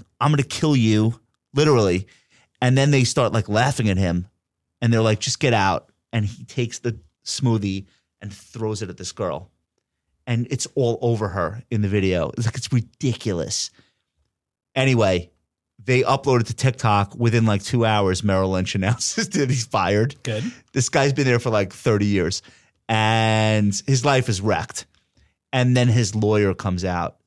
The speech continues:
Speaker 1: He gets arre-, oh, he gets arrested. He turns himself in and they book him. And then his lawyer is like, "Hold on."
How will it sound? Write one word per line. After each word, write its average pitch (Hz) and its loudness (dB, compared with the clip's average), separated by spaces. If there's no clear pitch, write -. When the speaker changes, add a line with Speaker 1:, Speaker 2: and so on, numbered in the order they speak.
Speaker 1:
He 127 0
gets 139 -2
arre-, 120 0
oh, 127 4
he 117 2
gets 107 -2
arrested. 101 -2
He 127 -2
turns 147 2
himself 131 0
in 123 0
and 117 0
they 110 4
book 101 0
him. 117 -2
And 120 2
then 117 4
his 113 2
lawyer 113 4
is 98 -2
like, 98 -2
"Hold 117 -2
on." 98 0